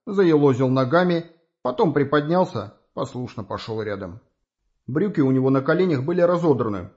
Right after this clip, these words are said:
Ярко-красная кровь смешивалась с тёмно-красной кирпичной пылью.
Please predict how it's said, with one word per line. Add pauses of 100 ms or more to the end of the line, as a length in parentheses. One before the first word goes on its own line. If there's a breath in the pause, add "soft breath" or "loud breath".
(260)
Ярко-красная
кровь
смешивалась
с
тёмно-красной
кирпичной
пылью.